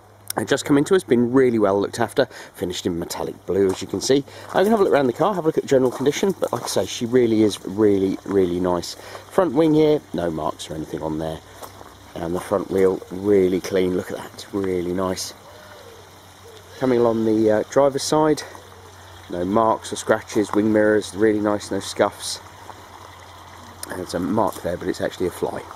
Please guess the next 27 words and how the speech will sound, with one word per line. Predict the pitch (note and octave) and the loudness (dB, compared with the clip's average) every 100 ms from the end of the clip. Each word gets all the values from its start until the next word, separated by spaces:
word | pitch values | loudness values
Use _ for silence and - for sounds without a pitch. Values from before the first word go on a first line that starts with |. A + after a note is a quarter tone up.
| - - - - - - | -18 -18 -18 -18 -12 -2
Um, | F#2+ F#2 F2 D#2+ E2 E2 - - - - - - - A2 | 0 2 0 -4 -6 -8 -10 -16 -14 -14 -14 -20 -12 0
rear | B2+ | 0
quarter, | A#2 - C#3+ - C3+ - | 2 2 2 2 -4 -4
absolutely | - - - A2 G#2 G#2 | -6 -6 -2 0 0 2
lovely, | G#2+ G#2 G#2+ | 2 2 2
as | G2+ G#2 | 2 0
you | |
can | - G2+ | -8 -6
see. | - A2+ A2 - - - - | 0 2 2 -4 -20 -10 -4
Lovely | C#3 E3 D#3 G#2 F2+ | 2 2 2 -2 -4
colour, | - B2 E2+ | 0 2 2
this | - - | -4 -6
car, | E2+ D#2+ - - | -2 -2 -4 -8
absolutely | G#2+ - - - F#2+ - F2+ | -8 -8 -8 -6 -6 -6 -6
lovely. | G2 G#2 G2 - - - - - - - - - - | -4 0 -2 -2 -10 -12 -20 -20 -20 -20 -20 -20 -6
Rear | A2+ B2+ B2 | 2 4 6
wheel | A#2+ B2 A#2 | 6 6 4
there, | A#2+ A#2 | 4 0
spot | - - A2 - | -2 -2 -2 2
on. | A#2+ A#2+ - - - - - - - - - - | 0 0 -6 -20 -20 -20 -20 -20 -20 -20 -20 -14
Coming | - G#2+ G#2 | -8 -6 -6
around | G2 G2+ | -6 -8
the | F#2+ | -6
back | G#2+ - | -6 -6
of | - | -6
the | G2+ | -6
car. | - A2+ A2+ | 0 2 2